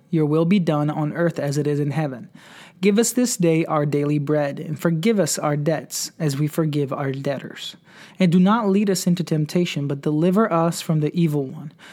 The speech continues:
For yours is the kingdom and the power and the glory forever.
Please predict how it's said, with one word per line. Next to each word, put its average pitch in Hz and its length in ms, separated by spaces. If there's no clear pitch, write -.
For 156 160
yours 170 380
is 190 80
the 175 100
kingdom 160 560
and 151 160
the 139 80
power 143 560
and 160 160
the 143 80
glory 151 400
forever. 147 760